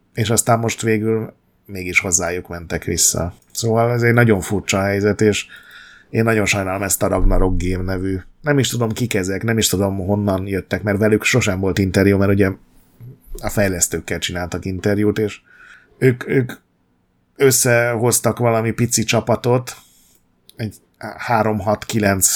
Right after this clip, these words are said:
stúdió nevű ilyen kis csapatot, és azzal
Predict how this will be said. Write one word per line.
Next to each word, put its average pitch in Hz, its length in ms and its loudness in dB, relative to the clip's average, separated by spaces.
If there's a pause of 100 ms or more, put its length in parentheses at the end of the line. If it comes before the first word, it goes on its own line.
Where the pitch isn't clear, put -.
(400)
stúdió 101 640 4
nevű 98 420 -2 (600)
ilyen 95 220 -10
kis 107 240 -2
csapatot, 110 520 -2
és 110 140 0
azzal 113 480 2